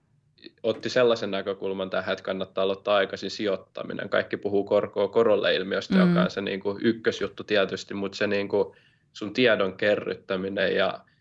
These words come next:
Speaker 1: se epäonnistuminen tai monet epäonnistumiset tulee niin kuin pakosti sieltä jossain vaiheessa, niin mieluummin ottaa ne sit siihen alkuun, että kun mäkin oon tietysti lähtenyt liikkeelle aika pienillä summilla, että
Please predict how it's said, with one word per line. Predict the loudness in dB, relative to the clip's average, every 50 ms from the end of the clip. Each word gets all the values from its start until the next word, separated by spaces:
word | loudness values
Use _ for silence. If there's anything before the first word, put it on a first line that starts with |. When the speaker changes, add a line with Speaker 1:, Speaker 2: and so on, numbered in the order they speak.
| _ _
Speaker 1:
se | -2 2 4 4 4
epäonnistuminen | 4 4 2 2 2 2 0 -2 -6 -8 -8 -10 -10 -8 -6 -4 -2 -2 -2
tai | 0 0 0
monet | 0 0 0 0 2 0 0 0
epäonnistumiset | 0 -2 -2 -2 -6 -6 -6 -8 -10 -10 -10 -8 -8 -6 -4 -4 -6 -8 -6
tulee | -4 -2 0 2 2 0 0 -4 -12 _ _ _ _ _ _ _ _ _ -8
niin | -4 -4 -4 -2
kuin | -2 -4 -4 -4 -10 _ _ _ _ _ -20 _ _ 2
pakosti | 2 2 4 4 2 2 2 -4 -6
sieltä | -6 -4 -2 0 0 0 0 0
jossain | 2 2 2 0 -2 -4 -2 -2 -2 0
vaiheessa, | 0 -2 -2 -2 -4 -6 -6 -6 -8 -8 -6
niin | -6 -4 -2
mieluummin | 0 2 2 2 2 0 0 0 0
ottaa | -2 -2 -4 -4 -4 -4
ne | -4 -4
sit | -8 -10 -10 -8
siihen | -6 -4 -2 0 2 4
alkuun, | 4 4 2 0 -2 -6 -8 -8 -6 -6
että | -8 -8 -6 -8 -6
kun | -6 -6 -10 -10 _ _ _ _ _ _ _ _ _ _ _ _ -2
mäkin | -2 0 2 4 4
oon | 4 4
tietysti | 2 0 0 0 -2 -6 -2 0 2
lähtenyt | 2 2 0 -2 -6 -4 -4 -2
liikkeelle | -2 -2 -2 -4 -6 -4 -2 0 2 2
aika | 0 0 0 -4
pienillä | -6 -6 -2 -2 -2 -2 -2 -4 -4 -4
summilla, | -6 -6 -6 -6 -6 -6 -6 -6 -6 -4 -2 -2 -2 -2
että | -4 -6 -12 -12